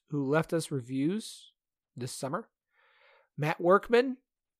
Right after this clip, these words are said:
back in July, five stars. "Great pod. This is a great podcast for coverage of Big twelve. Good people all around. Love it." Thank you, Matt. Sooner fan okay.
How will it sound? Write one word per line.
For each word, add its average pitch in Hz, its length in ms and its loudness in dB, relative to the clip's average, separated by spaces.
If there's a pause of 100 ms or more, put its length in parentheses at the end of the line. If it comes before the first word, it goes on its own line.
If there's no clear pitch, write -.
(280)
back 156 180 -2
in 156 60 -4
July, 151 340 2
five 175 300 4
stars. 175 260 2
"Great 185 320 2
pod. 196 380 6
This 180 100 -4
is 175 140 -4
a 175 40 -4
great 165 300 0
podcast 170 520 0
for - 100 -10
coverage 147 500 -2
of 131 180 -12
Big 127 220 -6
twelve. 143 540 -2
Good 151 180 -2
people 156 280 -2
all 135 200 -4
around. 135 440 -6 (120)
Love 135 280 -4
it." - 160 -16 (280)
Thank 107 240 -16
you, 101 160 -20
Matt. 120 300 -12 (380)
Sooner 220 520 0
fan 202 500 -2
okay. 180 720 -2